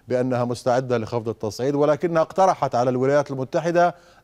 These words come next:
أن تعطيها رسالة خارج أي اتفاق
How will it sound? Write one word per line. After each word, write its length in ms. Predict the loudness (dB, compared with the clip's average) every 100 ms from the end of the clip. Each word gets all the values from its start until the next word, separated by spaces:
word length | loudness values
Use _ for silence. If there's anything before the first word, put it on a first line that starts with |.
| 0
أن 180 | 0 2
تعطيها 540 | 2 2 2 4 6
رسالة 580 | 4 4 4 4 2 0
خارج 640 | 0 4 4 4 0 -4 _ _ _ 2
أي 200 | 4 2
اتفاق 640 | 0 -2 2 2 2